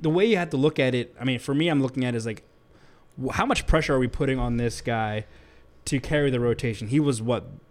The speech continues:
coming into the season, the number two starter? I think he started the second game of the year, um, after Patrick Corbin. That's a lot of pressure for a guy, especially on a rotation that wasn't that good to start the season. I don't know. How are you weighing Pat, uh, Josiah Gray's season, uh,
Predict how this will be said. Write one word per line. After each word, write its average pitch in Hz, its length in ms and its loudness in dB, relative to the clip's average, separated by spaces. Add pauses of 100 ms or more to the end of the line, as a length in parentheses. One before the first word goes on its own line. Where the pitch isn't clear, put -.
coming 160 220 0
into 139 100 0
the 123 60 -4
season, 123 200 -2
the 113 80 -2
number 135 320 -2
two 160 220 -6
starter? 175 280 -2
I 160 60 -2
think 131 200 -6
he 151 100 -2
started 135 240 -4
the 123 80 -4
second 135 280 -4
game 127 180 -2
of 127 100 -2
the 123 100 -4
year, 131 380 -2 (400)
um, 123 260 -2
after 127 260 -2
Patrick 131 380 -2
Corbin. 151 460 0 (920)
That's 175 220 2
a 285 60 6
lot 247 160 6
of - 80 2
pressure 180 260 2
for 147 160 4
a 131 60 4
guy, 143 240 4
especially 202 320 -2
on 165 80 0
a - 20 0
rotation 143 360 0
that 120 100 -2
wasn't 127 420 0
that 113 240 -2
good 123 160 -2
to 110 60 -4
start 110 220 -8
the 107 100 -6
season. 117 480 -2 (680)
I 156 80 4
don't 175 80 2
know. 156 100 2
How 156 220 2
are 170 60 4
you 165 160 2
weighing 135 420 0
Pat, 131 300 -2
uh, 123 160 0
Josiah 120 400 -2
Gray's 113 280 -2
season, 104 440 -8
uh, 104 260 -4